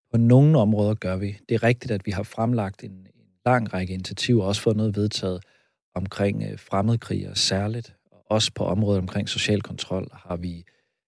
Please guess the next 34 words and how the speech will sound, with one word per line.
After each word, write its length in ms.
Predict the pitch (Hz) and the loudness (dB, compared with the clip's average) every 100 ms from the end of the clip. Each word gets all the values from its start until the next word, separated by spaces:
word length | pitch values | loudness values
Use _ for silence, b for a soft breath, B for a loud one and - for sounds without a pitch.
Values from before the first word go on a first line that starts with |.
| - | -4
fremlagt 460 | 92 101 110 95 - | 4 6 6 4 -2
nogle 180 | 98 92 90 _ _ _ _ _ _ _ _ _ 95 | -10 -10 -18 _ _ _ _ _ _ _ _ _ 0
lovforslag, 520 | 101 - 101 110 98 | 0 2 2 2 0
der 60 | 95 | 0
vil 260 | 92 110 113 | 2 4 4
stramme 440 | - 90 90 87 - _ - | 0 -2 -4 -8 -14 _ -4
ret 180 | 92 - | -4 -2
gevaldigt 420 | 98 95 95 85 | -2 -2 -4 -10
op. 120 | 87 _ _ _ _ _ _ - | -16 _ _ _ _ _ _ 6
Omvendt 360 | 127 120 107 - | 8 10 8 6
kan 100 | 98 | 0
man 120 | 90 | 0
sige, 340 | - 113 110 | 0 2 2
at 60 | 95 | 2
når 100 | 87 | -2
det 80 | 87 | 0
handler 260 | 107 113 | 4 4
om, 260 | 110 92 87 | 4 2 -4
øh, 60 | |
at 800 | 92 - - _ _ _ _ - | -10 -16 -20 _ _ _ _ -4
sikre 340 | - 113 107 - | 2 2 2 0
for 80 | 90 | 2
eksempel 280 | 101 101 | 6 6
udenlandske 500 | 95 110 113 92 - | 8 8 8 4 0
studerende 480 | - - 92 110 101 | -2 2 6 8 8
mulighed 360 | 95 104 110 101 | 4 4 4 2
for 120 | 104 | 0
at 80 | 95 | 2
blive 180 | 101 113 | 4 4
i 20 | |
Danmark 400 | 107 90 107 104 | 2 0 -2 0
efter 260 | 104 - 104 | -2 -2 -4
deres 180 | 80 | -2
studier, 440 | - 117 110 110 | -2 0 0 -2